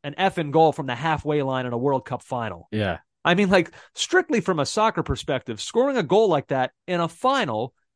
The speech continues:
Speaker 1: is ridiculous. You
Speaker 2: I
Speaker 1: may
Speaker 2: to-
Speaker 1: never see that again.
Speaker 2: I totally agree with you. Re-, I
Speaker 1: But
Speaker 2: really do agree with you.
Speaker 1: But the
Speaker 2: But
Speaker 1: impact of ninety-nine was, it was just too much. It's too
Speaker 2: By the way,
Speaker 1: much.
Speaker 2: we're speaking of rolling out projectors. Um,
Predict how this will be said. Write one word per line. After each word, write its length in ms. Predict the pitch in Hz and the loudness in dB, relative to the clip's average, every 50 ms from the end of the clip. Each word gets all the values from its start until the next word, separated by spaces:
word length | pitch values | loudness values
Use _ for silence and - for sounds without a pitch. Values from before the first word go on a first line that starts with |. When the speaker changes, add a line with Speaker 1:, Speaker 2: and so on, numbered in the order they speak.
| _ - | _ -4
Speaker 1:
is 260 | - 233 240 185 - | -2 -2 -2 0 0
ridiculous. 960 | 220 285 294 - _ _ - 359 339 339 - 175 120 104 82 - - - - - - | 0 0 0 0 _ _ 4 4 4 4 2 0 0 0 -4 -12 -14 -16 -10 -2 4
You 140 | 214 277 311 | 6 8 8
Speaker 2:
I 40 | 302 | 8
Speaker 1:
may 160 | 285 302 302 | 6 4 4
Speaker 2:
to- 60 | 277 | 4
Speaker 1:
never 260 | 269 302 302 302 254 | 6 6 6 6 6
see 220 | 196 - - 175 156 | 4 4 4 2 4
that 180 | 139 135 120 | 4 2 0
again. 300 | 113 98 107 104 92 82 82 - _ _ - | -2 -4 -6 -8 -8 -10 -14 -20 _ _ 2
Speaker 2:
I 120 | 113 120 | 4 4
totally 380 | 117 - 139 143 147 - 110 107 | 4 6 6 6 8 8 6 4
agree 260 | 98 87 107 98 101 | 4 4 4 4 4
with 140 | 98 90 - | 4 2 0
you. 140 | 87 80 - - _ - | -2 -6 -6 -8 _ 0
Re-, 160 | - 110 120 | 2 4 6
I 80 | 117 120 | 6 8
Speaker 1:
But 120 | 120 123 | 8 8
Speaker 2:
really 140 | - 131 117 | 8 8 6
do 120 | 104 107 95 | 4 4 2
agree 200 | 92 85 90 87 | 2 0 -2 -4
with 100 | 85 73 | -6 -6
you. 100 | 71 82 - 127 | -10 -12 -8 -4
Speaker 1:
But 160 | 127 147 143 | -2 -2 0
the 160 | 143 156 180 | 2 2 4
Speaker 2:
But 140 | 180 170 165 | 4 6 6
Speaker 1:
impact 240 | 165 151 147 - 139 | 6 6 4 2 -2
of 80 | 120 | -4
ninety-nine 560 | 120 131 131 131 127 123 117 120 117 117 113 110 | -2 0 0 0 0 0 0 0 0 0 -2 -2
was, 140 | 110 101 | -4 -6
it 120 | 113 - 147 | -6 -2 -2
was 160 | 139 135 117 | -2 -2 -2
just 200 | 135 151 - - | -6 -8 -10 -8
too 100 | - 190 | -8 -6
much. 460 | 185 196 220 180 - - - - _ _ _ _ | -4 -2 -4 -4 -4 -8 -12 -20 _ _ _ _
It's 100 | _ - | _ 2
too 100 | - 139 | 4 6
Speaker 2:
By 80 | 143 | 8
the 80 | 139 131 | 8 8
way, 100 | 127 117 107 | 8 8 6
Speaker 1:
much. 60 | 104 | 6
Speaker 2:
we're 80 | 110 104 | 4 4
speaking 300 | - - 113 110 - 131 | 4 4 2 4 4 4
of 100 | 117 107 | 4 6
rolling 320 | 117 120 120 120 117 113 | 6 6 6 6 4 2
out 140 | 110 110 - | 2 0 -2
projectors. 640 | - 104 92 - 117 123 - - 104 92 92 - - | -4 -4 -2 0 -2 -2 -2 -2 -2 -2 -2 -2 -4
Um, 720 | 92 104 101 101 98 95 92 90 87 85 80 - - | -2 -2 -2 -2 -2 -4 -4 -6 -8 -10 -12 -16 -20